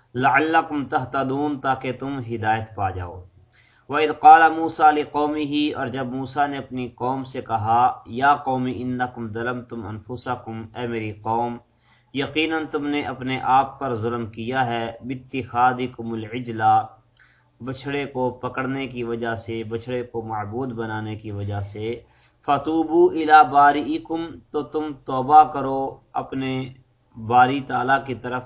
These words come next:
اپنے موجد کی طرف، ابتدائی طور پر پیدا کرنے والا باری۔ فَاقْتُلُوا، پس تم قتل کرو، أَنفُسَكُمْ، اپنے، اپنی نفسوں کو، ذَلِكُمْ خَيْرٌ لَكُمْ،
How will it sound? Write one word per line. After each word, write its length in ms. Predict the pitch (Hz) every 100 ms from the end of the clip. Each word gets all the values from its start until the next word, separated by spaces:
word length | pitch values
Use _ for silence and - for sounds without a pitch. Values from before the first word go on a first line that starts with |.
| - 117
اپنے 340 | 110 - 127 123
موجد 640 | 117 113 117 110 143 -
کی 80 | 131
طرف، 260 | 113 110 101 - _ _
ابتدائی 520 | 123 117 131 127 143
طور 240 | 139 127 117
پر 180 | 117 117
پیدا 320 | 120 110 110
کرنے 340 | 104 104 104
والا 280 | 101 104 104 104
باری۔ 380 | 104 104 104 110 - _ _ _ _ _ _ _ _ _ _ _ _ _ -
فَاقْتُلُوا، 760 | 160 - 170 160 165 175 180 - _ -
پس 200 | 160 -
تم 220 | 170 151 -
قتل 260 | 156 170 165
کرو، 260 | 160 156 156 143
أَنفُسَكُمْ، 760 | 139 147 139 160 156 156 156 -
اپنے، 360 | 131 131 131 131 - _ -
اپنی 380 | 131 131 135 127
نفسوں 380 | 120 - 156
کو، 480 | 147 131 131 131 - 120
ذَلِكُمْ 760 | 113 135 151 151 143 139 135
خَيْرٌ 400 | - 131 123 123
لَكُمْ، 540 | 123 143 151 127 123